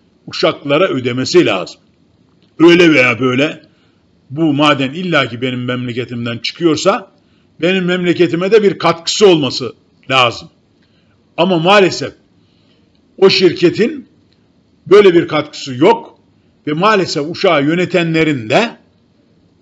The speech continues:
üniversitesiyle, siyasileriyle, efendim, idari teşkilatıyla bu şirketten bir şey koparabildiği söz konusu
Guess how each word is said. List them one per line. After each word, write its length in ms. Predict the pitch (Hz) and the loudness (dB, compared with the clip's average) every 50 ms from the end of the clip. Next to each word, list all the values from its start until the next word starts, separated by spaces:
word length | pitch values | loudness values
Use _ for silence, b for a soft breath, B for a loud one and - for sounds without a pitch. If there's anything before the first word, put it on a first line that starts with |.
| _ _ _ _ _ | _ _ _ _ _
üniversitesiyle, 1000 | 165 170 175 170 160 151 147 143 - 143 143 127 - - 139 131 127 131 131 123 | -4 -2 0 0 0 0 0 -2 -4 -6 -6 -6 -4 -4 -6 -4 -2 -2 -4 -4
siyasileriyle, 1200 | - - - 185 175 151 151 139 - 131 147 143 135 143 143 139 139 139 135 127 135 135 131 120 b b b b b b b | -4 -4 -2 0 0 2 0 -2 -2 -4 -4 -4 -2 -2 -2 -2 -2 -2 -2 -2 -2 -4 -4 -6 b b b b b b b
efendim, 540 | - 151 143 165 160 151 147 143 135 - b b b b b b b _ - | -8 -4 -2 -2 0 0 -2 -4 -4 -8 b b b b b b b _ -6
idari 480 | 196 202 202 202 190 180 180 175 170 | -2 2 4 4 4 6 4 4 2
teşkilatıyla 1120 | 170 165 156 143 - - 156 147 147 143 135 135 - 147 127 117 120 151 214 254 220 - _ _ _ _ _ _ _ _ _ _ _ | 2 0 -2 -2 -2 -4 -2 0 0 0 0 -2 -4 -4 -4 -2 -2 -2 -2 -4 -6 -10 _ _ _ _ _ _ _ _ _ _ _
bu 180 | 131 156 208 180 | -10 -6 -4 -4
şirketten 800 | - 180 175 147 - - - 196 196 - - 139 131 135 131 | 0 0 0 0 0 -4 -4 -6 -4 -6 -6 -4 -4 -4 0
bir 140 | 143 165 147 | 0 0 0
şey 180 | - - 160 151 | 0 -2 -4 -4
koparabildiği 920 | 147 - - 143 143 143 147 135 139 135 127 135 127 123 120 151 190 175 | -4 -4 -6 -6 -4 -2 -2 -2 -2 -4 -4 -6 -8 -4 -4 -4 -4 -4
söz 300 | - - 151 147 131 - | -6 -6 -8 -8 -8 -10
konusu 560 | - 123 123 123 120 - - 185 208 214 190 | -12 -12 -12 -10 -10 -4 -4 -4 -4 -4 -10